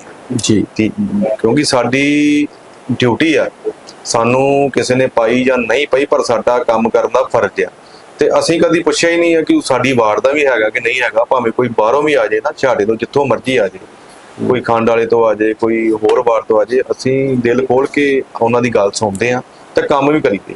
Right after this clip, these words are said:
Speaker 2: ਲਾਸਟ ਸਵਾਲ, ਅਰਵਿੰਦ ਪਕਨਾ ਆਉਣ ਵਾਲੇ ਸਮੇਂ ਦੇ ਵਿੱਚ ਕਿਸ ਤਰ੍ਹਾਂ ਦੇ ਨਾਲ ਲੋਕਾਂ ਦੇ ਵਿੱਚ ਵਿਚਰਨਗੇ, ਕਿਸ ਤਰ੍ਹਾਂ ਦੇ ਜਿਹੜੇ ਡ੍ਰੀਮ ਨੇ ਤੁਹਾਡੇ ਆਪਣੀ ਵਾਰਡ ਨੂੰ ਲੈ ਕੇ, ਉਹ?
Speaker 1: ਦੇਖੋ ਜੀ, ਮੇਰੀ ਇਹੋ ਕੋਸ਼ਿਸ਼ ਰਹਿੰਦੀ ਆ ਕਿ ਵਾਰਡ ਦੇ ਵਿੱਚ ਸਭ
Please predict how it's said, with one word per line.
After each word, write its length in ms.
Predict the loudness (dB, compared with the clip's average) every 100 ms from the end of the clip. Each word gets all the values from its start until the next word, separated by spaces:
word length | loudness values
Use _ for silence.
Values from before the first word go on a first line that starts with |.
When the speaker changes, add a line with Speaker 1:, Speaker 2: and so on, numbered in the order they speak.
| -20 -20 -4 0
Speaker 2:
ਲਾਸਟ 280 | 2 2 0
ਸਵਾਲ, 220 | 0 -2 -8 -20 -20 -20 -20 -20 -20 -20 -16 -4 0
ਅਰਵਿੰਦ 260 | 2 0
ਪਕਨਾ 380 | 0 2 2 0 -4 -8 -2
ਆਉਣ 200 | 2 4
ਵਾਲੇ 260 | 2 2 -2 -10
ਸਮੇਂ 400 | -8 0 2 4
ਦੇ 100 | 4 4
ਵਿੱਚ 240 | 2 -2
ਕਿਸ 260 | 0 0 2
ਤਰ੍ਹਾਂ 240 | 2 4
ਦੇ 100 | 4
ਨਾਲ 240 | 4 4
ਲੋਕਾਂ 360 | 2 2 0 0
ਦੇ 80 | -2
ਵਿੱਚ 160 | -4 -12
ਵਿਚਰਨਗੇ, 420 | -4 0 2 2
ਕਿਸ 200 | 2 -2
ਤਰ੍ਹਾਂ 220 | 0 0
ਦੇ 80 | 0
ਜਿਹੜੇ 600 | -4 -4 0 2 2 0 -4 -20 -14 -4 -2
ਡ੍ਰੀਮ 280 | 2 2 2
ਨੇ 140 | 2
ਤੁਹਾਡੇ 280 | 2 2 2
ਆਪਣੀ 280 | 2 2 2
ਵਾਰਡ 220 | 2 0
ਨੂੰ 80 | -2
ਲੈ 80 | -2
ਕੇ, 160 | -2 -4 -4 -2
ਉਹ? 160 | -2 -2 -6 -20 -20 -14 -2
Speaker 1:
ਦੇਖੋ 260 | 0 0 0
ਜੀ, 280 | 0 0
ਮੇਰੀ 360 | 0 0 0 0
ਇਹੋ 180 | 0 -2
ਕੋਸ਼ਿਸ਼ 460 | 0 -2 -2 -2
ਰਹਿੰਦੀ 320 | 0 0 2 0
ਆ 80 |
ਕਿ 180 | 0 0
ਵਾਰਡ 340 | 0 2 0 0
ਦੇ 120 | -2
ਵਿੱਚ 280 | -4 -4 0 2 4 4 2
ਸਭ 160 | 0